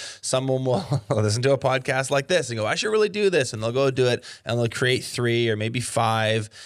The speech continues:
And then they sit there and then eight years later, it's still the exact, like, it doesn't get upgraded or built on top of. So, and again, something's better than nothing. But if you, if you really wanna do this well,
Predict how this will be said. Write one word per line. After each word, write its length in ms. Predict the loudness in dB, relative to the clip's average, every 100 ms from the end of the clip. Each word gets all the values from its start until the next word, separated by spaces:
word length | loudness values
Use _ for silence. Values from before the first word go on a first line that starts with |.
| -12
And 140 | -6 -4
then 80 | -2
they 100 | -2
sit 280 | -2 -2
there 180 | 0 0
and 140 | 0 -2
then 160 | -4 -4
eight 240 | 0 0 0
years 280 | 0 0
later, 320 | 0 0 0 -2
it's 220 | -4 -4
still 360 | -4 2 2
the 140 | 4 0
exact, 520 | -2 -2 0 0 -2
like, 160 | -4 -4
it 180 | -4
doesn't 280 | 0 0 0
get 220 | -4 -4
upgraded 720 | -6 -8 -4 -2 0 0 -2 -2
or 120 | -4
built 460 | -4 -4 0 0 -2
on 220 | -2 -2
top 380 | -2 -2 -2 -2
of. 180 | -2 -4 -8 -18 -18 -12
So, 420 | -2 4 4 4 -2 -6
and 300 | -2 -2 -2 -4 -4
again, 480 | 0 2 2 0
something's 440 | -2 -2 0 -4 0
better 200 | 0 0
than 200 | -2 -2
nothing. 360 | -2 -2 -4
But 100 | -2
if 160 | -4 -4
you, 140 | -6 -6
if 320 | -6 -6 -4
you 140 | -4
really 340 | -2 -2 0 0
wanna 260 | 0 0
do 220 | -2 0 0
this 260 | 0 0
well, 380 | 2 4 2 0